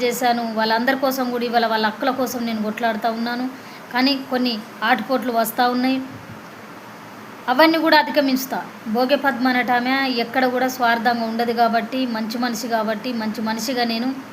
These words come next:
నన్ను ఎన్ని, ఎంతమంది ఎన్ని విధాలుగా అణిచివేయాలని చూస్తూ ఉన్నా, నాకు ఆటుపోట్లు తగులుతూనే ఉన్నాయి. అయినా అవన్నీ అధిగమించుకుంటూ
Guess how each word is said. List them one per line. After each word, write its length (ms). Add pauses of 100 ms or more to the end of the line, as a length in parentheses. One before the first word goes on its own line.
(840)
నన్ను 280
ఎన్ని, 300
ఎంతమంది 640 (340)
ఎన్ని 180
విధాలుగా 440
అణిచివేయాలని 760
చూస్తూ 280
ఉన్నా, 260 (480)
నాకు 220
ఆటుపోట్లు 500
తగులుతూనే 520 (120)
ఉన్నాయి. 200 (480)
అయినా 220 (100)
అవన్నీ 280
అధిగమించుకుంటూ 800